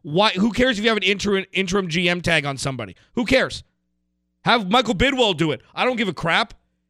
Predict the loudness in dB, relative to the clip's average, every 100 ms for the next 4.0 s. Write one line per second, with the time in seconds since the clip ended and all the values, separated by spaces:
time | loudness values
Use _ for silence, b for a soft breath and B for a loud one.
0 | _ 0 2 2 0 0 -2 0 2 2
1 | 0 -4 0 0 0 0 0 0 0 0
2 | -2 0 2 4 0 -4 b b -4 0
3 | -2 -2 -2 0 0 -2 -2 0 0